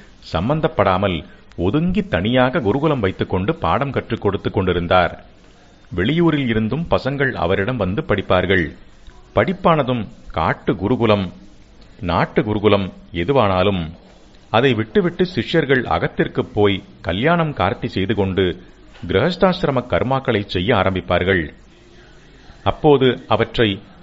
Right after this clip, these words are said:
அவர்களுக்கு செய்விக்க வேறே புது குருமார் வேணும் தானே?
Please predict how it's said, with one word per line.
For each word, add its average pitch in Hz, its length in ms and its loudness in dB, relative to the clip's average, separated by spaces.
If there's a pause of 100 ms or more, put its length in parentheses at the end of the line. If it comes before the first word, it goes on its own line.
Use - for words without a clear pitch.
(100)
அவர்களுக்கு 123 560 2
செய்விக்க 160 500 -2 (320)
வேறே 127 380 2
புது 110 300 -2
குருமார் 120 420 2
வேணும் 95 300 0
தானே? 107 260 0